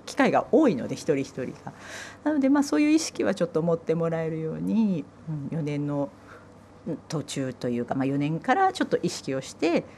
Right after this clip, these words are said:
学んでいくんだよっていう声かけはするようにはしてはいるんですけど、社会に関してはね、あの、言葉は言ってるけど、うん、行動が伴うようにもし-、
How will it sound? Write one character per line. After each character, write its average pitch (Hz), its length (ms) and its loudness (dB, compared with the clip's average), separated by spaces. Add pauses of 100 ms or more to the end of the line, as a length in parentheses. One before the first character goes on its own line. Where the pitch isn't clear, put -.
(260)
学 135 220 2
ん 139 40 -2
で 143 60 0
い 139 40 -4
く 185 120 -4
ん - 20 -2
だ 247 80 0
よ 370 140 4
っ - 20 0
て 403 160 -4
い - 20 0
う - 40 -6
声 143 160 -4
か 135 140 -8
け - 140 -8
は 131 180 -2
す - 160 -8
る 139 100 -4
よ 135 100 -4
う 123 40 -4
に - 120 -6
は - 120 -10
し - 80 -16
て - 100 -10
は 135 120 -6
い - 80 -10
る - 120 -10
ん - 80 -12
で 156 100 -12
す - 120 -20
け - 100 -12
ど、 160 260 -4 (220)
社 - 160 -8
会 254 260 2
に 139 140 -2
関 143 240 -10
し - 160 -14 (200)
て - 120 -12
は 147 160 -14 (240)
ね、 160 240 -4
あ 143 120 -6
の、 143 120 -6
言 - 720 -8
葉 247 140 2
は 190 120 4
言 127 160 -2
っ 139 40 -8 (320)
て 147 120 -2
る 139 120 -6
け 123 160 -2
ど、 104 240 -6 (560)
う - 120 -10
ん、 131 40 -10
行 180 320 2
動 180 240 4
が 175 100 2
伴 185 400 4
う 170 80 4
よ 170 140 6
う - 20 4
に 180 160 4
も 202 140 6
し-、 - 120 -2